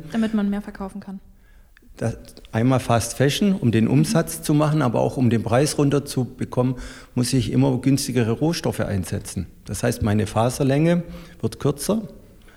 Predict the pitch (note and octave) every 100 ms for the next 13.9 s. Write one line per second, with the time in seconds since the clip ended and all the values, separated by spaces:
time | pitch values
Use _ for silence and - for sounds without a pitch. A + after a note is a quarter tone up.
0 | - - A2+ A#2+ - - A#2 A2+ A2 G#2
1 | G2 F#2+ - C#3+ - D3 - C#3+ - C#3+
2 | C#3 B2+ G#2+ G2+ C3 C#3 - C3+ - C3+
3 | B2 A#2+ A#2 - A#2+ - B2 - - -
4 | A2+ - A#2+ C3+ - - A#2 B2+ B2 A#2+
5 | A#2+ A2 - - - - - G#2+ G#2+ -
6 | B2+ B2 A#2 G#2+ - A#2 A#2+ - C3 B2+
7 | - - - - - - - - - C3+
8 | D3+ - - - - A2+ A2+ - A#2+ B2+
9 | B2 A#2+ A#2+ - A2+ - A2 G#2+ - G#2
10 | C#3 C#3 A2+ A2+ G2+ G2 G2+ G2 F#2+ F2
11 | F#2 - - F2+ - - - - A#3 G3+
12 | G2+ - G#2+ - - - C#3+ B2+ A#2+ B2
13 | - G2+ - G2 F#2+ F#2 - G2